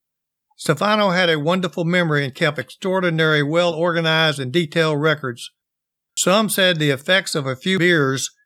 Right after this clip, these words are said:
sharpened his memory. Some agents suggested that if he were placed into police lineup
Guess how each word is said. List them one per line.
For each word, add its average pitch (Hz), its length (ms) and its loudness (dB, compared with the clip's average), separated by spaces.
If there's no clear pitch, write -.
sharpened 170 520 0
his 147 180 0
memory. 131 520 0
Some 214 360 0
agents 160 520 0
suggested 156 540 0
that 147 120 2
if 143 140 -2
he 156 80 0
were 127 180 -4
placed 190 420 0
into 139 220 -6
police 175 340 -4
lineup 160 500 2